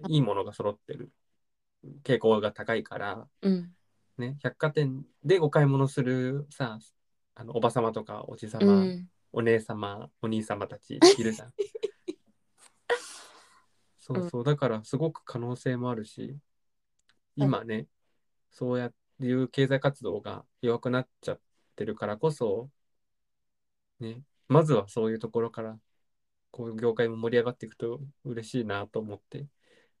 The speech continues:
Speaker 1: 積極的にそういうところも使っていきたいなと。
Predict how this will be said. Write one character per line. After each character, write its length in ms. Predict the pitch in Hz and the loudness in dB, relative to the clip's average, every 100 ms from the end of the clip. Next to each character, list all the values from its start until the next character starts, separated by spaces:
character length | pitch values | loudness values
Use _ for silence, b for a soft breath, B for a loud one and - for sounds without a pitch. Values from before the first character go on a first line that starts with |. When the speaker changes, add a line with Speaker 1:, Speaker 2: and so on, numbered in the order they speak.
| _ _ _ | _ _ _
Speaker 1:
積 220 | _ 117 110 | _ -10 -8
極 220 | 110 107 | -10 -8
的 260 | 110 110 | -10 -8
に 200 | 101 104 147 _ _ _ _ _ _ | -10 -12 -16 _ _ _ _ _ _
そ 220 | - 117 | -6 -4
う 60 | 107 | -2
い 20 | |
う 40 | |
と 100 | 110 | -2
こ 120 | 107 | 0
ろ 80 | 104 | 0
も 120 | 110 | -2
使 180 | 110 - | -10 -14
っ 20 | |
て 160 | - - | -12 -12
い 20 | |
き 60 | - | -8
た 140 | 107 | -8
い 80 | 101 | -6
な 200 | 95 95 _ | -8 -10 _
と。 200 | 143 151 | -14 -14